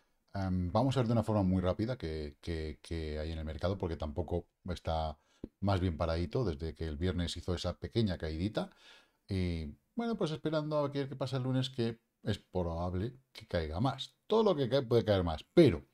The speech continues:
más importante que eso, y mi pregunta para vosotros hoy, y es muy importante, porque de lo que salga, así será. Si yo pongo una cuenta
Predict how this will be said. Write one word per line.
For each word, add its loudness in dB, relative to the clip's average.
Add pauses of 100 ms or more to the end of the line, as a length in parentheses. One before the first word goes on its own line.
(480)
más 6
importante 4
que 0
eso, -6 (440)
y 4
mi 8
pregunta 4
para 6
vosotros 0
hoy, 4
y 2
es 0
muy 6
importante, 2 (380)
porque -6
de -2
lo -4
que -6
salga, 2 (460)
así -6
será. -2 (1200)
Si 0
yo 6
pongo 0 (480)
una 4
cuenta -2